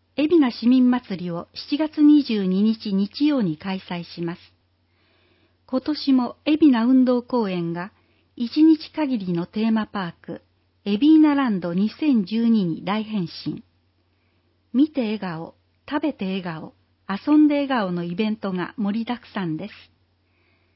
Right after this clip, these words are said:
さらに、親子がテーマの楽しいイベント、元気、海老名っ子プレイグラウンドも同日開催。七面三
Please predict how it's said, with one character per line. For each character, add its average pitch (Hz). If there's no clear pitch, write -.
さ 311
ら 285
に、 175
親 302
子 233
が 190
テ 220
ー 202
マ 175
の 175
楽 233
し 226
い 180
イ 170
ベ 185
ン 185
ト、 -
元 262
気、 -
海 262
老 320
名 -
っ 302
子 277
プ 254
レ 294
イ 285
グ 262
ラ 277
ウ 226
ン 170
ド 160
も 151
同 226
日 233
開 175
催。 156
七 247
面 254
三 208